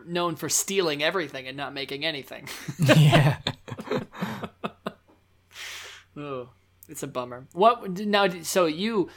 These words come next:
Speaker 1: you had some tirades. Have you, have you gotten all your words out, or you've got some more, some more things to, uh, to dish, dish
Speaker 2: No,
Speaker 1: on
Speaker 2: that
Speaker 1: me?
Speaker 2: was really it. I'm not a big,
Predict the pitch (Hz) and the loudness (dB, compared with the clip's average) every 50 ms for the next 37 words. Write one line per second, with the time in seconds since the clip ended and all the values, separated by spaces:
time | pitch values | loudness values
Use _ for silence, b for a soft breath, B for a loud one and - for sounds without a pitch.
0 | B B B 185 196 196 196 175 147 - - - 156 147 - 175 202 247 262 185 | B B B 2 2 4 4 2 0 -2 -6 -8 -6 -2 2 2 4 4 2 0
1 | 95 95 - - - - - - 165 165 175 165 160 151 - 143 151 156 156 151 | -4 -6 -10 -10 -10 -8 -6 -4 -2 0 0 0 0 -2 -2 -4 -4 -4 -4 -4
2 | 147 - 160 165 170 170 165 156 151 143 139 147 151 156 160 156 170 185 165 139 | -2 0 0 0 0 0 -2 -2 -2 -4 -4 -4 -4 -4 -2 -2 -2 -2 -2 -4
3 | 143 151 147 - 151 147 - - 143 139 139 139 135 135 131 - _ _ - - | -6 -6 -6 -6 -8 -8 -8 -10 -12 -10 -8 -8 -8 -8 -10 -12 _ _ -18 -14
4 | 156 151 147 147 139 - 151 151 147 143 - - - 147 139 131 123 123 123 - | -12 -10 -10 -10 -8 -8 -8 -8 -8 -10 -10 -10 -8 -8 -6 -6 -8 -10 -12 -14
5 | _ _ _ _ _ _ _ _ _ _ _ - - 135 135 160 190 180 - - | _ _ _ _ _ _ _ _ _ _ _ -12 -8 -2 0 2 2 2 0 -2
6 | - - - - B B B B 180 185 190 190 185 185 202 202 190 180 160 147 | -4 -6 -10 -16 B B B B 10 10 12 12 10 10 8 8 8 6 6 8
7 | 165 165 147 135 135 139 135 135 139 143 151 160 160 156 147 135 156 151 135 | 8 8 8 8 6 6 6 6 6 4 4 4 4 2 4 4 4 2 2